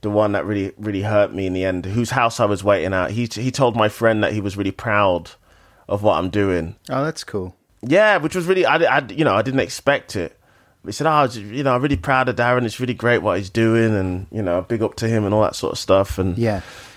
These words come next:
Speaker 2: Do you think that because of the kind of person that you are, you were always gonna get out?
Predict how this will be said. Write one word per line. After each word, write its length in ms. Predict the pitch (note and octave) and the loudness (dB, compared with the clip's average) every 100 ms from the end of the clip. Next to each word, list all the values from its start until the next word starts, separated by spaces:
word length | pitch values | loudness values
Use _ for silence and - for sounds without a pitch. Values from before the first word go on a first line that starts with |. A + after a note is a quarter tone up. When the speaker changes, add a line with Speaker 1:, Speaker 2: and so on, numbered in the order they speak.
| - _ | -20 _
Speaker 2:
Do 140 | F3+ G3 | -2 2
you 120 | G#3+ | 2
think 220 | - G3 | 0 0
that 120 | F#3+ | 0
because 420 | D3+ - F3 F3 E3+ | 0 0 0 2 2
of 160 | C#3 | 2
the 100 | C#3 | -2
kind 300 | - - C3+ | 0 0 0
of 100 | B2+ | 0
person 380 | - C#3 B2 C3 | 2 2 2 -2
that 160 | B2 C3+ | -2 0
you 160 | A#2+ | 2
are, 400 | A#2+ A2 G2 G#2 _ _ _ _ _ _ | 2 2 -2 -8 _ _ _ _ _ _
you 140 | C3+ A#2+ | 0 2
were 60 | |
always 420 | B2+ B2 A#2+ A2 | 2 2 2 0
gonna 220 | - G#2+ G2+ | -2 -4 0
get 180 | G#2 | 0
out? 420 | G2 F#2+ F#2+ - | 0 -2 -4 -10